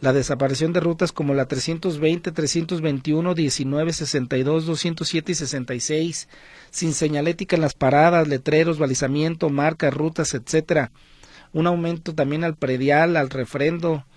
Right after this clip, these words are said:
En fin, hace una crítica generalizada al transporte público y a otros servicios. Nos dice por acá, mm, Nacho Muñoz,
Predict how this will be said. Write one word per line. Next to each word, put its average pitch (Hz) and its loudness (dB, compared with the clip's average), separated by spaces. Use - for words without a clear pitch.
En 127 0
fin, 156 2
hace 165 -2
una 180 -2
crítica 156 -2
generalizada 117 -2
al 120 -6
transporte 123 -4
público 131 -4
y 117 0
a 113 0
otros 127 -6
servicios. 120 -6
Nos 135 0
dice 147 -2
por 147 0
acá, 180 2
mm, 156 -2
Nacho 170 2
Muñoz, 175 2